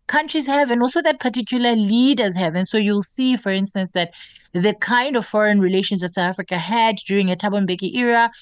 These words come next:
are going to be different to the kind of, um, relationships that South Africa will have during a Zuma era, which are also going to be different to the kind of relations that are going to, we're going to have during a Cyril Ramaphosa era,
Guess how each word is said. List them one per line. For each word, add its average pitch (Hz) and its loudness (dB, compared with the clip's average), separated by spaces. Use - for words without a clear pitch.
are 196 0
going 208 2
to 190 -4
be 190 -2
different 208 0
to 196 -6
the 185 -2
kind 190 -2
of, 165 -4
um, 175 2
relationships 190 0
that 175 -4
South 180 0
Africa 175 -4
will 165 0
have 180 -2
during 175 0
a 165 0
Zuma 233 0
era, 175 0
which 202 0
are - 0
also 254 0
going 202 0
to 185 -2
be 185 -2
different 185 -2
to - -10
the 180 -4
kind 180 -2
of 170 -4
relations 170 -2
that 175 0
are 175 0
going 175 0
to, 175 -2
we're 175 0
going 180 0
to 190 -2
have 175 -2
during 175 0
a 170 -2
Cyril 180 0
Ramaphosa 170 0
era, 185 2